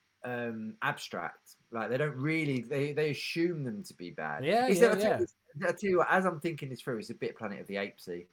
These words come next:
Speaker 2: Yeah, yeah, it feels a bit Planet of the Apes-y.
Speaker 1: Yeah.
Speaker 2: So those people that arrive on the probe, how many people are they, are there? Like, is it a team? Like, a bit like Alien, that they're coming
Speaker 1: Yeah, yeah, yeah. There's, there's
Speaker 2: They
Speaker 1: fifty of
Speaker 2: think
Speaker 1: them.
Speaker 2: they're, like, a swat team, a fifty. There's a huge
Speaker 1: Yeah, it's
Speaker 2: squadron of
Speaker 1: fifty.
Speaker 2: them.
Speaker 1: It's a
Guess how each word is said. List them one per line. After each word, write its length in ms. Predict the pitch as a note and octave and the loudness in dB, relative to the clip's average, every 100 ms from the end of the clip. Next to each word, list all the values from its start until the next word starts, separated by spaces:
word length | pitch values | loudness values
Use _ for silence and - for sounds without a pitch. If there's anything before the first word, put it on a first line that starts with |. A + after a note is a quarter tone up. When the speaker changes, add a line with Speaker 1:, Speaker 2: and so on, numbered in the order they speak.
| _ - | _ -2
Speaker 2:
Yeah, 300 | F#3+ D4+ C#4+ - | 0 2 -2 -6
yeah, 180 | G3 C4 | -2 -2
it 140 | D3 | -2
feels 260 | - C4+ C#4 | -4 -6 -4
a 40 | |
bit 240 | G#3 C3+ - | -4 -4 -6
Planet 280 | B2+ A2+ | -8 -6
of 40 | G2+ | -8
the 160 | G#2+ | -12
Apes-y. 480 | F#2 - - C2+ - _ _ _ _ _ _ | -12 -16 -20 -20 -20 _ _ _ _ _ _
Speaker 1:
Yeah. 340 | G#3 G3+ F#3+ F#3 | -10 -6 -6 -8
Speaker 2:
So 160 | - G#3+ | -2 0
those 260 | A3+ C4+ | 2 2
people 340 | - B3+ G#3+ F3+ | 2 0 2 4
that 120 | E3 | 2
arrive 340 | D#3 E3+ E3+ | 6 6 8
on 120 | D#3+ D#3 | 6 0
the 80 | |
probe, 580 | C#3 - E3+ D3 G#2+ F#2 | -4 4 6 6 4 -2
how 180 | D#3 F#3 | 4 4
many 200 | G#3+ G3 | 4 0
people 340 | F#3+ G3+ E3+ | -2 -4 -2
are 160 | D#3 C#3+ | -4 -4
they, 80 | A2+ | -6
are 200 | C#3+ E3 D3+ | -2 0 0
there? 120 | F#2 - | -4 -12
Like, 240 | - D3 C#3 | -2 0 0
is 80 | D#3+ | -2
it 80 | |
a 60 | C3+ | -4
team? 480 | - - G#3+ D3 F#2 | -4 0 0 0 -4
Like, 220 | B2 C#3+ | -4 -2
a 40 | D#3+ | 0
bit 120 | D#3 | 0
like 180 | C#3+ D3 | 0 0
Alien, 440 | F3+ E3+ G#2 - - | 0 -2 -8 -16 -18
that 120 | A2+ | -14
they're 120 | B2+ | -12
coming 340 | B2 D3+ C3 A#2+ | -6 -4 -2 4
Speaker 1:
Yeah, 160 | G3 | 8
yeah, 160 | F3+ E3+ | 10 8
yeah. 160 | E3 B2+ C3+ C3 | 8 6 2 -2
There's, 160 | D#3 D3 | -4 -2
there's 200 | D#3 - - | -6 -6 0
Speaker 2:
They 100 | E3+ | 6
Speaker 1:
fifty 140 | G#3 | 8
of 120 | A3+ | 8
Speaker 2:
think 160 | G#3+ F#3 | 4 4
Speaker 1:
them. 80 | F#3 | 6
Speaker 2:
they're, 120 | E3+ | 6
like, 160 | E3 | 4
a 40 | D#3+ | 0
swat 360 | - F#3 - | 0 0 0
team, 320 | - C#3+ B2+ B2 | -2 -2 -2 -4
a 60 | |
fifty. 640 | B2+ - G#3+ - - - F2+ | -8 -2 -2 -2 -10 -14 -8
There's 200 | D3 B2 | -6 -4
a 40 | D3+ | -2
huge 400 | E3+ D#3 C3+ - | 2 2 0 0
Speaker 1:
Yeah, 100 | C3 | 2
it's 180 | C3 B2 | 2 -2
Speaker 2:
squadron 140 | A#2+ | -6
of 60 | G#2 | -8
Speaker 1:
fifty. 80 | G2 | -8
Speaker 2:
them. 80 | G2 | -8
Speaker 1:
It's 100 | |
a 40 | - | -10